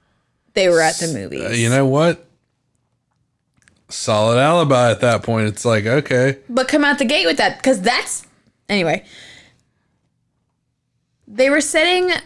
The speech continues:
Speaker 1: Brian up to take a poly when he stopped. Brian stopped and said that he needed to speak with detectives. He's the one who eventually cracked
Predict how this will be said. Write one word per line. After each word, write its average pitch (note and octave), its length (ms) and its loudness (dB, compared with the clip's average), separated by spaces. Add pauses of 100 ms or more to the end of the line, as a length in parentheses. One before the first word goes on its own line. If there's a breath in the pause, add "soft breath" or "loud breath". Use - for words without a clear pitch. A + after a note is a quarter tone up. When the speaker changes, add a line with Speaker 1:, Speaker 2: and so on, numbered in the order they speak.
(160)
Speaker 1:
Brian B3 400 2
up A3+ 180 0
to - 60 -12
take A3 220 0
a - 60 0
poly G3+ 800 -2 (420)
when G3+ 280 0
he G#3 200 0
stopped. - 680 -6
Brian F#3 340 0
stopped - 380 -6
and G3 140 -6
said F#3+ 120 -10
that F#3 100 -2
he F#3 80 -4
needed F#3+ 260 -2
to F#3+ 120 -6
speak - 360 -2
with E3+ 160 -2
detectives. - 1000 -10 (800)
He's D4+ 300 -2
the E4+ 120 2
one B3 220 4
who A#3 120 4
eventually A3+ 600 0
cracked F3+ 800 -4